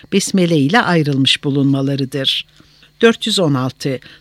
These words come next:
Namazların Fatiha suresinden sonra bir miktar daha Kur'an okunması gereken rekatlarında tam bir sure okunması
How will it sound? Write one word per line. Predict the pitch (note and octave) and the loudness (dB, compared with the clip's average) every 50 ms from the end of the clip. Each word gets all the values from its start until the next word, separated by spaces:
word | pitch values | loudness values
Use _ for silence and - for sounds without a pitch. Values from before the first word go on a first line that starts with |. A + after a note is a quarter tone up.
| _ - | _ 0
Namazların | A3+ B3 C4+ C4+ B3+ A#3 C4 B3+ B3+ C#4 C#4+ C4+ | 2 4 4 4 4 4 2 0 2 2 0 -2
Fatiha | - - A3+ A3 G#3 - - G3+ G3 F#3 | 0 0 0 0 0 0 0 2 2 2
suresinden | E3 - - C#3+ C#3 C#3+ - - D#3 D3 C3+ C#3+ C#3+ | 0 -2 -2 -2 -2 -2 -2 -2 -2 -2 -2 -2 -2
sonra | C#3 - D#3+ D3 D#3+ F#3 G3 | -2 -2 -2 -2 0 -2 -2
bir | G3+ C4 C4+ G#3+ | -2 -2 0 0
miktar | E3+ C#3+ - - - D3 C#3+ C#3 | -2 -2 -4 -6 -6 -6 -4 -4
daha | C#3 D3+ D3+ D3 | -2 -4 -4 -4
Kur'an | - - - D#3+ D3+ D3 D3 | -4 -4 -4 -2 -2 0 -2
okunması | C#3+ C3+ - - C#3 C#3+ C#3 - - D3 | -2 -2 -2 -2 -2 -2 -2 -2 -4 -6
gereken | C3+ - D3 C#3+ C#3 - - D3 C#3+ D3 | -6 -4 -4 -4 -4 -4 -6 -4 -4 -2
rekatlarında | D3+ C#3+ - - D#3 C#3+ - - D3+ C#3 C#3 D3+ D#3+ F3 A#3 | -4 -4 -4 -6 -6 -6 -6 -6 -4 -4 -4 -2 -2 -2 -4
tam | B3+ - - C4 B3 G#3 | -4 -4 -2 0 0 0
bir | D#3+ D#3 C#3+ | 0 -2 -4
sure | - - D#3 C#3+ C3+ C#3+ C#3+ | -4 -4 -4 -4 -2 -4 -6
okunması | C#3 - - C3 C3+ C#3 C3 - - - B3 C#4+ | -6 -6 -4 -4 -2 -2 -4 -4 -4 -4 -6 -6